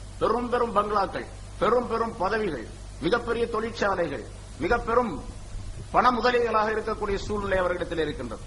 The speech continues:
இதெல்லாம் வந்து அவர்களை, அவர்களுடைய மதியை மயக்கக்கூடிய, அறிவை மயக்கக்கூடியவை இவை எல்லாம். இந்த சுகபோகங்கள், உல்லாசங்கள் இருக்கின்ற காரணத்தினால்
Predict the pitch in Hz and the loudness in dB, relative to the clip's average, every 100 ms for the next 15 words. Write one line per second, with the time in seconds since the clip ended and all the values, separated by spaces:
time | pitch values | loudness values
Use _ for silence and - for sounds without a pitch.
0 | - - - - - - - 131 175 254 | -12 -12 -14 -14 -14 -14 -8 0 2 6
1 | 254 233 247 226 226 214 214 196 190 - | 6 6 4 4 4 0 0 0 0 2
2 | 180 214 208 190 196 180 151 - - 147 | 2 2 0 -2 0 0 0 -4 -6 2
3 | 208 262 254 214 226 240 233 - 214 196 | 2 4 2 2 0 0 0 0 0 4
4 | 175 247 240 214 220 214 196 190 185 175 | 4 4 0 0 -2 -2 -2 0 0 0
5 | 165 147 139 131 - - - - - - | 0 0 0 -2 -6 -12 -14 -12 -14 -14
6 | - - - - - - - 170 226 202 | -14 -14 -14 -14 -14 -14 -4 0 4 4
7 | 190 - 262 269 277 262 262 262 262 262 | 4 0 0 4 4 4 2 2 4 2
8 | 233 262 254 254 247 240 240 - 240 220 | 2 6 6 6 0 2 2 2 2 4
9 | 220 233 226 226 247 247 160 | 2 2 -2 0 2 2 0